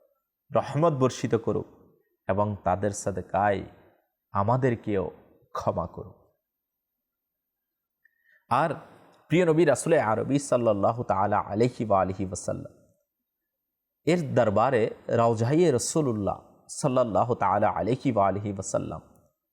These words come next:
এই যদি কেউ সালাম পেশ করে, আমার নবী তার সালাম শুনে থাকে। হযরত সাইয়েদনা শেখ আবু নসর আব্দুল ওয়াহিদ বিন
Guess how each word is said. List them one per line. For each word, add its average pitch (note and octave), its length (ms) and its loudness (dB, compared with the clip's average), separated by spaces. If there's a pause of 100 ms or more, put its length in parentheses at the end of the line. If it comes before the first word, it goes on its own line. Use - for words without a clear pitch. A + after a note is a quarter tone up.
(1500)
এই D3+ 180 4
যদি F3 260 2
কেউ E3 200 4
সালাম B2+ 460 0
পেশ A2 260 0
করে, E2+ 240 0 (720)
আমার G2 260 -2
নবী F#2 240 -2
তার F2+ 220 0
সালাম F#2 460 -4 (220)
শুনে F#2+ 400 -4
থাকে। - 300 -14 (240)
হযরত D#3 360 0
সাইয়েদনা B2+ 340 2
শেখ B2+ 320 0
আবু A#2+ 240 0
নসর G#2+ 320 0 (680)
আব্দুল C3 320 0
ওয়াহিদ C3 500 2
বিন D3 200 0